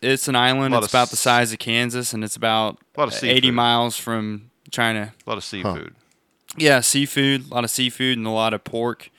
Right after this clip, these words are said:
Speaker 1: and chicken, and then also beef. But pork
Speaker 2: Yeah.
Speaker 1: is probably, uh, the most common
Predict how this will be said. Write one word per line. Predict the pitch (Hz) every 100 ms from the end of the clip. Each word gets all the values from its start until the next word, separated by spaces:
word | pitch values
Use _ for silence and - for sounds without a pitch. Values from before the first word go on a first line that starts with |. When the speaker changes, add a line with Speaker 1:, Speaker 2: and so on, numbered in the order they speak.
| _ _ _
Speaker 1:
and | 131 113 107 107
chicken, | 101 - - 123 120 120 _ _ _ -
and | 123
then | 123 117 _ _
also | - 123 131 131 113 107 _ _ -
beef. | 113 101 107 -
But | 117 113 -
pork | 139 135 -
Speaker 2:
Yeah. | 117
Speaker 1:
is | -
probably, | 120 113 110 110 107 101 _ _ _ _ -
uh, | 110 107 107
the | 104
most | 110 110 -
common | - 110 110 104 104 104